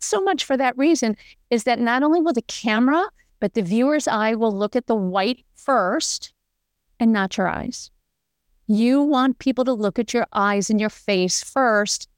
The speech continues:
torso second. So don't wear white, 'cause that's where they'll look first. If you wear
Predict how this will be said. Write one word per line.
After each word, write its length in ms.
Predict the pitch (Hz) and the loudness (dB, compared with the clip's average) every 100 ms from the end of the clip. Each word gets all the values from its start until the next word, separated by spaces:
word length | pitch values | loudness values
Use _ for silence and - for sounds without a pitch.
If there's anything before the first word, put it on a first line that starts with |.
| _ _ _ _ _ _ | _ _ _ _ _ _
torso 480 | - 233 208 - 185 | -4 0 0 0 -4
second. 640 | - - - 190 - - _ _ _ _ _ _ _ | -4 -6 -6 -8 -8 -12 _ _ _ _ _ _ _
So 160 | - 196 | -6 -2
don't 260 | 214 208 | -2 -2
wear 180 | 226 226 | 0 0
white, 380 | 240 285 262 - | 0 0 -2 -4
'cause 160 | 208 | -6
that's 320 | - 202 - - | -2 -2 -4 -4
where 160 | 226 | -2
they'll 220 | 202 196 | 0 0
look 180 | 190 180 | 0 -4
first. 500 | - 190 160 180 - _ _ _ _ | -4 -6 -4 -6 -12 _ _ _ _
If 240 | 233 240 226 | -2 0 0
you 160 | 247 | 0
wear 380 | 226 220 226 208 | 2 2 0 -2